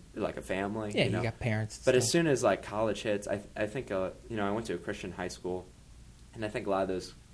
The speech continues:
Speaker 1: kids never actually developed legitimate convictions or legitimate beliefs. They just kind of adopted what was around them. And, man, some of these decisions,
Speaker 2: Yeah.
Speaker 1: I'm like, "You guys."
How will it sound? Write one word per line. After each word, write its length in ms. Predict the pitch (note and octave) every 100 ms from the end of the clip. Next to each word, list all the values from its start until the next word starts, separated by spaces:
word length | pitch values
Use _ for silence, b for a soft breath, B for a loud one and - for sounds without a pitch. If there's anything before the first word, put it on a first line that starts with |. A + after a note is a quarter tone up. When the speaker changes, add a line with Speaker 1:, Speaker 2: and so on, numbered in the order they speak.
| - - -
Speaker 1:
kids 280 | A2+ G#2
never 320 | G2+ G2+ G2+ F#2+
actually 320 | F#2+ F#2+ -
developed 680 | F2+ F2+ E2 F2 F#2+ - -
legitimate 560 | G2 F#2 F#2 F2+ G2 -
convictions 720 | F#2 F2 F2 F#2+ G2+ G#2+ -
or 160 | - F#2
legitimate 580 | F2+ F2 F#2+ F#2+ F#2+ -
beliefs. 380 | F#2 F#2 G2
They 80 | F2+
just 180 | F2 F2
kind 140 | - B2+
of 100 | F2
adopted 400 | F2 - - F#2+
what 120 | F#2
was 160 | - -
around 280 | E2 F#2+ G2
them. 160 | G2 G#2 b b b b -
And, 320 | - E2+ F2
man, 300 | F2+ G#2 F#2
some 180 | - - -
of 20 |
these 160 | - -
decisions, 680 | - - - - - -
Speaker 2:
Yeah. 100 | B2+
Speaker 1:
I'm 80 | A#2
like, 200 | F#2+ G2 -
"You 100 | G#2+
guys." 540 | G#2+ - - - -